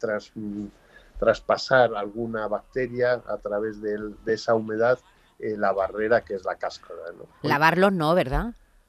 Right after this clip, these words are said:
Speaker 1: Lavarlos no, a no
Speaker 2: No.
Speaker 1: ser que se vayan a consumir inmediatamente, claro. Entonces,
Speaker 2: Ah,
Speaker 1: se puede
Speaker 2: entonces,
Speaker 1: lavar, ¿no?
Speaker 2: ah, vale, vale. Si,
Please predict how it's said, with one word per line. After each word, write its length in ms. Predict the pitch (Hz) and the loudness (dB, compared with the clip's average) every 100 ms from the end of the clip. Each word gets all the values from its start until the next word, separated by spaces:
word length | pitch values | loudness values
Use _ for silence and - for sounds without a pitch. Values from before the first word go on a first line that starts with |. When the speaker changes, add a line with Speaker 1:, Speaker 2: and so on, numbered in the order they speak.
| _ _ _ | _ _ _
Speaker 1:
Lavarlos 680 | 98 92 87 90 107 113 107 | 0 2 2 0 4 2 4
no, 180 | 120 | 4
a 60 | 156 | 4
no 60 | 123 | 2
Speaker 2:
No. 60 | 127 | -2
Speaker 1:
ser 120 | - | -6
que 100 | 107 | -8
se 100 | 98 | -2
vayan 180 | 95 95 | -2 -2
a 60 | |
consumir 640 | - 110 - 104 113 113 104 | -6 -10 -10 -6 -4 -4 -4
inmediatamente, 760 | 101 101 92 101 127 185 90 | -6 -4 -4 -2 -2 -2 -6
claro. 360 | - 107 143 - | -6 -4 -4 -8
Entonces, 380 | - 85 90 - | -14 -14 -14 -2
Speaker 2:
Ah, 140 | 196 208 | 0 0
Speaker 1:
se 60 | |
puede 100 | 165 | -2
Speaker 2:
entonces, 360 | 156 196 208 208 | 0 0 0 0
Speaker 1:
lavar, 200 | - 151 | 2 0
¿no? 60 | - | 0
Speaker 2:
ah, 160 | 233 247 | 0 0
vale, 280 | 220 247 196 | -2 -2 -2
vale. 300 | 208 202 139 | -4 -4 -4
Si, 240 | - 202 | -4 -4